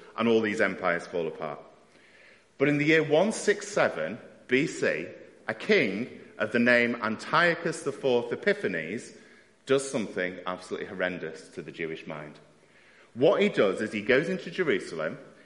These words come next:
he goes into the temple, he goes into the Holy of Holies, the holy place,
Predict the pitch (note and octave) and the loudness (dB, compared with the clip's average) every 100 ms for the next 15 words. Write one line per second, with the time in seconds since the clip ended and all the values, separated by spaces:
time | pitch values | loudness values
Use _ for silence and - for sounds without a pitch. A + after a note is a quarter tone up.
0 | _ _ A#2 A#2 D#3 F3 F#3+ F#3+ G3 G3 | _ _ -6 2 4 6 4 0 0 -2
1 | - C3 F#2+ F#2 F#2+ D#3 - - - - | 0 -2 -2 -4 -6 -6 -14 -20 -14 -6
2 | A#2 C3+ D3+ E3+ F#3 F#3 F3 F3 E3+ E3 | 0 2 4 2 -2 -2 -2 0 0 2
3 | E3+ E3 A2+ G2+ A2+ - G2 C3 C#3+ D3+ | 0 2 2 2 -2 -4 -2 2 4 2
4 | E3 A#2+ F2+ F2 - | -2 0 0 -2 -8